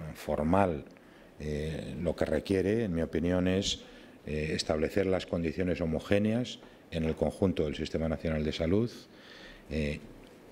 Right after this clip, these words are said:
es la manera de homogeneizarle y a partir de ahí, eh, cumplir también con las directivas europeas,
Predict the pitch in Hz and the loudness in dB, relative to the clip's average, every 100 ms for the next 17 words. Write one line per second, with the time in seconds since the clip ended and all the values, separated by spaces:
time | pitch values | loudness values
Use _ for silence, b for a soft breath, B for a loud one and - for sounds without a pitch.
0 | - - - - - 82 78 82 92 85 | -20 -16 -14 -6 -2 2 2 4 4 4
1 | 80 78 76 80 80 - 95 98 110 127 | 0 -2 -4 -2 -2 2 2 2 0 -2
2 | - B B B B - 85 76 78 - | -8 B B B B -2 0 0 -2 0
3 | 82 85 87 92 90 - - 85 80 - | 2 4 4 2 0 -6 -10 -8 -6 -6
4 | 69 - 98 120 117 80 73 90 101 87 | -6 0 2 2 -2 -6 0 0 0 -2
5 | 73 67 69 69 82 80 82 76 78 98 | -2 0 -2 0 2 2 2 0 0 2
6 | 98 110 107 - | 2 2 -2 -8